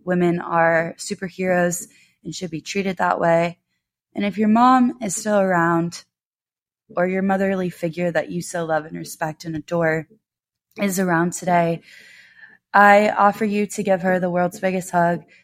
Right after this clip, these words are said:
look her in the eyes, and tell her thank you for all she's done, because moms make magic happen a lot of times behind closed doors. So with that being said, I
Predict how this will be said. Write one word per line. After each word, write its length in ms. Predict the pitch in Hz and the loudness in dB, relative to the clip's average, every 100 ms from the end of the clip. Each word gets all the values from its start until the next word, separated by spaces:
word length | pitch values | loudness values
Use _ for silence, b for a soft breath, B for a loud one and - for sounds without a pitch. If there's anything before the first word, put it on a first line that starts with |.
| b _ _ _ - | b _ _ _ -6
look 160 | 190 208 | -4 0
her 60 | |
in 80 | 220 | 2
the 120 | 226 | 4
eyes, 360 | 196 185 180 175 | 4 4 2 -2
and 180 | - 180 | -6 -2
tell 220 | 180 185 | 2 2
her 160 | 180 180 | 0 -6
thank 400 | - 240 226 190 | -2 -2 -2 -4
you 380 | 180 170 208 b b b _ _ _ _ - | 0 0 -2 b b b _ _ _ _ 0
for 140 | 208 | 6
all 200 | 208 226 | 8 6
she's 280 | 226 226 - | 4 -2 2
done, 260 | 185 175 | 4 4
because 320 | 180 185 180 185 | 0 -4 -4 0
moms 380 | 185 185 196 | 2 2 -2
make 220 | 190 180 185 | -4 -4 -2
magic 340 | 170 165 170 | -2 -4 -6
happen 460 | 165 160 170 170 - _ | -4 -4 -2 -4 -6 _
a 100 | - | 0
lot 200 | 165 160 | 2 2
of 80 | 160 | 0
times 340 | 165 160 160 | -4 -6 -6
behind 420 | - - 160 160 - | -10 -8 -6 -6 -8
closed 380 | 180 185 - | -10 -10 -10
doors. 540 | - 160 175 196 - - b b b b | -8 -6 -6 -10 -12 -14 b b b b
So 260 | - 202 196 | -2 2 2
with 200 | 196 202 | 2 2
that 180 | 208 196 | 2 2
being 260 | 196 185 | -2 -2
said, 560 | 165 - 170 165 165 165 _ _ _ _ _ _ _ _ _ _ _ _ _ _ | -4 -2 2 2 0 -4 _ _ _ _ _ _ _ _ _ _ _ _ _ _
I 440 | 175 185 196 196 | 4 6 6 4